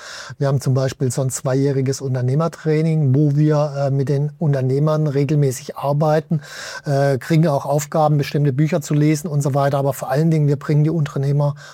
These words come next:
untereinander in den Austausch, dass die sich gegenseitig Erfahrungen, äh, Infos weitergeben, Denkweisen.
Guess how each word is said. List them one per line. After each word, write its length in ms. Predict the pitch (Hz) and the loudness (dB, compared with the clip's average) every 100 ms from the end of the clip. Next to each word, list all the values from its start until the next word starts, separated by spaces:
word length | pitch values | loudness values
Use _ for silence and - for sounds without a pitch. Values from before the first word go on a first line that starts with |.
| - _ _ | -20 _ _
untereinander 800 | 208 233 208 180 147 131 131 135 | 0 2 2 0 0 0 -2 -2
in 60 | 131 | -2
den 160 | 143 | -4
Austausch, 760 | - 139 147 - 160 151 165 - - - - - - | -4 -4 -4 -4 0 0 0 -4 -16 -18 -18 -16 -6
dass 180 | 147 | -4
die 120 | - 151 | -2 -2
sich 260 | 160 - | -2 -2
gegenseitig 760 | - 160 180 165 160 151 147 - | 0 2 2 0 0 0 0 -6
Erfahrungen, 760 | - - 143 151 165 160 160 | -14 -4 -2 0 0 0 0
äh, 340 | 165 139 135 143 | 0 -2 -2 -2
Infos 680 | 160 170 - 170 156 - 151 | -2 -2 0 0 0 -2 -2
weitergeben, 800 | 143 151 156 147 151 151 156 135 | 0 0 -2 -2 0 0 0 -2
Denkweisen. 720 | 147 156 165 156 151 147 | -2 -2 0 0 0 -2